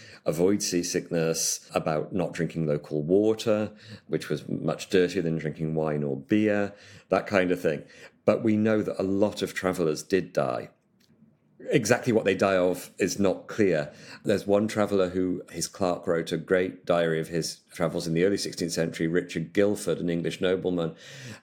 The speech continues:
and he seemed to start to suffer as they reach the Holy Land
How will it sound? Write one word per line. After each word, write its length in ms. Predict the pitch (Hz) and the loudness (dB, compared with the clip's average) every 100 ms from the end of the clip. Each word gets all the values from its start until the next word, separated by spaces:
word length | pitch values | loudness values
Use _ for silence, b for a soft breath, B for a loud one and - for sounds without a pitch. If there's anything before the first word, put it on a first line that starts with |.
| _ | _
and 560 | 95 90 90 90 87 - - | 0 2 2 0 -2 -6 -16
he 720 | - 104 101 95 92 92 - - | -4 -2 0 -2 -6 -8 -10 -8
seemed 380 | - 107 101 - | -2 0 0 -2
to 60 | - | -2
start 540 | - - 98 101 - | -2 2 2 2 -2
to 80 | 87 | -4
suffer 520 | - 92 - 78 69 - _ b - | 0 0 2 0 -2 -8 _ b -2
as 140 | 85 | 0
they 120 | 87 | 0
reach 300 | 87 95 - | 2 0 0
the 80 | 90 | -2
Holy 280 | 92 87 85 | 2 2 2
Land 420 | 80 78 73 - | 0 0 -4 -6